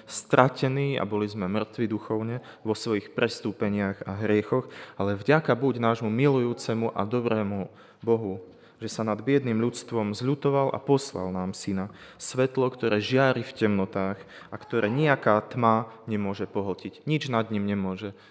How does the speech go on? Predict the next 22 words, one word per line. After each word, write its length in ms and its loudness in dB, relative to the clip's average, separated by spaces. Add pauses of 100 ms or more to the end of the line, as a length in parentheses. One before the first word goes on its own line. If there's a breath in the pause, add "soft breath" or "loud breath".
zvíťaziť. 680 -6 (800)
Ani 160 -2
nad 160 2
nami, 320 -4
keď 160 -6
sa 160 -8
ho 80 -4
držíme. 480 -2 (640 loud breath)
Tak 160 4
si 160 2
môžeme 320 6
zapamätať, 580 6
že 180 4 (440 loud breath)
Ježiš 560 0
je 240 4
pre 240 0
nás 240 -2
svetlom, 720 2
poprvé, 480 4
pretože 480 0
je 160 4
našim 520 0